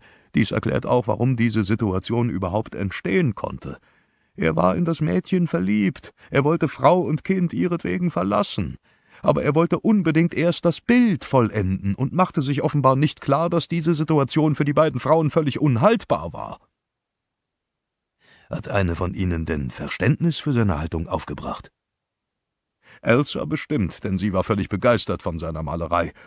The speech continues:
Aber die Situation war natürlich nicht einfach für sie. Und Caroline Er zögerte. "Hm,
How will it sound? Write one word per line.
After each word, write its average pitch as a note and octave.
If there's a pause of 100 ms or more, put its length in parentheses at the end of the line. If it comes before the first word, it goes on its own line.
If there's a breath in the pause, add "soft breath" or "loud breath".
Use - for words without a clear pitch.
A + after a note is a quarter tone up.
(400 soft breath)
Aber -
die A2+
Situation A2
war E2+
natürlich E2+
nicht F#2
einfach G#2
für D2
sie. C#2 (180 loud breath)
Und -
Caroline F#2+ (1400)
Er D#2
zögerte. - (1040)
"Hm, D3+